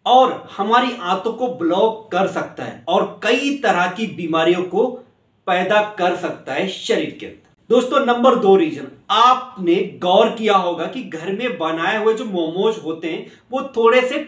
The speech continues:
पीले होते हैं, जबकि मार्केट में बने हुए मोमोज वो white color के होते हैं, क्योंकि वो इसलिए होते हैं कि इसके अंदर बहुत सारा chemical मिलाया जाता है, जैसे कि bleach powder होता है,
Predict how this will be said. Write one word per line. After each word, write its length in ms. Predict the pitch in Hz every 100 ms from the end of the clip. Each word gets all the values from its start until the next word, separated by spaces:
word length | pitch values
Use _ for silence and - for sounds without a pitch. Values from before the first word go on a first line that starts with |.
| -
पीले 240 | 247 254
होते 280 | 208 160 -
हैं, 280 | 127 - - 151
जबकि 340 | 226 226 269
मार्केट 760 | 214 170 165 180 185 262 247 214
में 240 | 156 - - _ _ _
बने 340 | 127 190 240 247
हुए 340 | 175 202 240 240 - - _ _
मोमोज 500 | 170 190 170 160 208 - -
वो 120 | 233 254
white 460 | - 165 202 240 -
color 220 | 202 202
के 140 | 160
होते 280 | 147 135 -
हैं, 140 | 160 -
क्योंकि 240 | 240 240
वो 160 | 277 220 -
इसलिए 440 | 240 247 220 233
होते 340 | 185 190 185 165
हैं 340 | 208 - -
कि 80 | 254
इसके 300 | 220 - -
अंदर 260 | 233 226 240
बहुत 380 | - 160 226 -
सारा 220 | 180 202 214
chemical 520 | 190 185 190 226 233
मिलाया 420 | 185 160 151 147
जाता 300 | 135 120 127
है, 180 | 113 127
जैसे 280 | 151 208 240
कि 140 | 240
bleach 440 | 226 143 185 208 -
powder 380 | 185 170 170 180
होता 260 | 170
है, 80 | 180